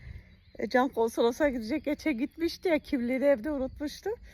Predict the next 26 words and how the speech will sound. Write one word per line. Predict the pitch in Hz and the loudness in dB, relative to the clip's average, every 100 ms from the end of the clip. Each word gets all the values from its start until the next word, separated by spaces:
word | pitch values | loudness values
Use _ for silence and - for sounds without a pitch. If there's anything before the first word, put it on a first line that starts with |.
| - - - | -16 -14 -4
O | 311 | -2
yüzden | 294 220 294 | 0 0 2
numarasını | 285 294 285 277 277 | 4 2 0 -2 -4
alamamıştı | 240 247 302 311 262 240 - | -2 -2 -2 -2 -4 -6 -8
o | 226 214 208 214 - | -6 -6 -6 -8 -6
şey | 214 214 208 | -4 -2 -2
numarasını. | 214 214 226 - 415 508 - - - - | -4 -2 -4 -8 -14 -14 -14 -20 -20 -8
E | - 240 262 | -2 0 2
numaramı, | 285 269 226 202 196 | 2 2 2 2 0
e | - 226 214 | -2 -2 -2
bilgimin, | 226 214 226 202 185 | -4 -2 0 0 0
e | 220 | -2
şifremin, | 208 240 - 240 220 208 | -4 -8 -4 -2 0 -2
neyse | 208 220 - 214 | -2 -4 -4 -6
işte | 208 - - | -6 -6 -6
adı. | - 220 - - - - - | -4 -8 -12 -20 -20 -20 -12
O | 269 | -6
gidip | 254 254 247 | -4 -2 2
onu | 269 285 | 4 4
alacak, | 262 294 285 | 2 0 -2
sonra | 294 277 | 0 0
geleceğiz, | 262 247 277 254 | 2 2 0 0
mutfağı | 247 - 262 | -2 0 0
falan, | 262 262 247 254 | 0 0 2 0
e, | 208 214 214 | -2 -2 -2
halledeceğiz. | 214 214 214 214 202 254 | -2 -2 -4 -6 -2 -2